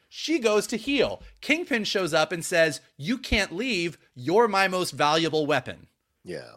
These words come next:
Speaker 1: Then the fight makes sense because it sort of drives Kingpin's, but because so many other things were happening. So I liked the scene, and I think they could have used it better. Given the way it all ended up, it did feel kind of extraneous and kinda like they were just doing it for the fans,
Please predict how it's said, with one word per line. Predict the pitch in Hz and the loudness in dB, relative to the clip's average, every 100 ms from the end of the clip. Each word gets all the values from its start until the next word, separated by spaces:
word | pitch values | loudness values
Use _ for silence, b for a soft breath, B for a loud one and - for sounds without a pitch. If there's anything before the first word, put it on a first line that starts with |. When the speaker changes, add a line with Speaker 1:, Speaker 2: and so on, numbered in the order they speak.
| _ _ _ | _ _ _
Speaker 1:
Then | 139 190 294 330 | -2 2 4 2
the | 285 | 0
fight | 220 202 | 0 0
makes | 190 180 - | -2 -6 -4
sense | 269 269 | -4 -4
because | 214 214 175 | -10 -6 -6
it | 160 | -4
sort | 196 185 | -6 -4
of | 135 123 _ | -8 -16 _
drives | - 175 180 196 190 - | -4 -2 2 2 0 -4
Kingpin's, | 185 165 170 147 - B - | -8 -6 -6 -6 -10 B 0
but | 185 | 0
because | 175 220 220 | 2 0 0
so | 226 | -2
many | 208 | 0
other | 190 190 | 0 -2
things | 185 156 | -4 -4
were | 156 | -2
happening. | 208 170 151 | -2 -2 -4
So | 165 147 B B - | -4 -4 B B 4
I | 208 | 6
liked | 190 214 220 | 6 2 0
the | 233 | -6
scene, | - 165 180 202 | -6 -6 -4 -4
and | 214 170 | -2 -2
I | |
think | 156 175 | -2 -4
they | 160 | -6
could | 135 180 | -4 -4
have | 139 | -4
used | 156 139 | -6 -6
it | 117 | -8
better. | 123 131 151 185 B B B - 143 - | -4 -2 0 0 B B B -18 -16 0
Given | 214 247 233 | 2 4 2
the | |
way | 196 196 | 2 2
it | 185 | 4
all | 156 151 | 4 2
ended | 143 165 | 0 0
up, | 254 202 - | 2 0 0
it | 165 143 | -6 -2
did | 170 | -4
feel | - 156 | -2 -2
kind | 151 139 | -2 -4
of | |
extraneous | 127 - 135 127 127 123 - - | -6 -6 -6 -4 -4 -4 -6 -8
and | 127 | -6
kinda | 127 127 | -2 -2
like | 123 120 | -2 -2
they | 127 | -2
were | 123 | -4
just | 110 | -6
doing | 123 120 120 | -6 -6 -6
it | 113 | -8
for | |
the | 110 | -10
fans, | 107 110 113 139 170 | -8 -6 -6 -6 -10